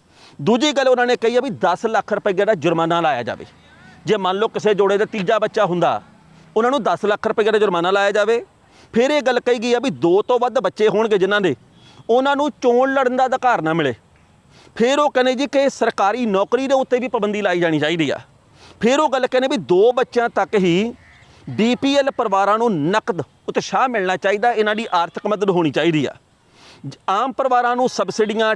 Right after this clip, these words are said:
ਟੈਕਸ ਛੋਟਾਂ ਤੇ ਆਸਾਨ ਕਰਜ਼ੇ ਦਿੱਤੇ ਜਾਣੇ ਚਾਹੀਦੇ ਆ। ਉਹ ਕਹਿੰਦੇ ਜੀ ਭਾਰਤ ਦੀ ਜ਼ਮੀਨ ਦੁਨੀਆ ਦੇ ਕੁੱਲ ਖੇਤਰਫਲ ਦਾ ਦੋ ਪੁਆਇੰਟ ਤਿੰਨ ਫੀਸਦੀ ਹਿੱਸਾ ਤੇ ਸਤਾਰਾਂ ਫੀਸਦੀ ਆਬਾਦੀ ਇੱਥੇ ਰਹਿੰਦੀ ਆ। ਫਿਕਰ ਬਾਵਾ ਹੈਨਰੀ ਦਾ ਵਾਜਬ ਆ,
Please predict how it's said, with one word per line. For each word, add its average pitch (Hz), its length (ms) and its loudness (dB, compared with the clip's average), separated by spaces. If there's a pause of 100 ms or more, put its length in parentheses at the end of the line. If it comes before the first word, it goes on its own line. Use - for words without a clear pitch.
ਟੈਕਸ - 300 -2
ਛੋਟਾਂ 208 340 0
ਤੇ 214 180 2 (100)
ਆਸਾਨ 185 360 -2
ਕਰਜ਼ੇ 160 320 0
ਦਿੱਤੇ 196 220 0
ਜਾਣੇ 202 200 0
ਚਾਹੀਦੇ 233 360 2
ਆ। 214 180 0 (440)
ਉਹ 233 100 4
ਕਹਿੰਦੇ 233 220 0
ਜੀ 262 120 -4
ਭਾਰਤ 175 440 0
ਦੀ 214 160 -4
ਜ਼ਮੀਨ 180 380 -2
ਦੁਨੀਆ 185 320 0
ਦੇ 202 120 -2
ਕੁੱਲ 233 240 -2
ਖੇਤਰਫਲ 190 560 -2
ਦਾ 196 120 0
ਦੋ 165 260 0
ਪੁਆਇੰਟ 196 340 -2
ਤਿੰਨ 220 240 -2
ਫੀਸਦੀ 208 360 -4
ਹਿੱਸਾ 151 340 0 (500)
ਤੇ 226 100 2
ਸਤਾਰਾਂ 190 400 0
ਫੀਸਦੀ 208 360 -6
ਆਬਾਦੀ 170 360 -2
ਇੱਥੇ 175 200 0
ਰਹਿੰਦੀ 214 280 -2
ਆ। 147 180 0 (440)
ਫਿਕਰ 240 340 0
ਬਾਵਾ 170 320 2
ਹੈਨਰੀ 165 320 -4
ਦਾ 214 120 0
ਵਾਜਬ 147 320 0
ਆ, 107 60 -4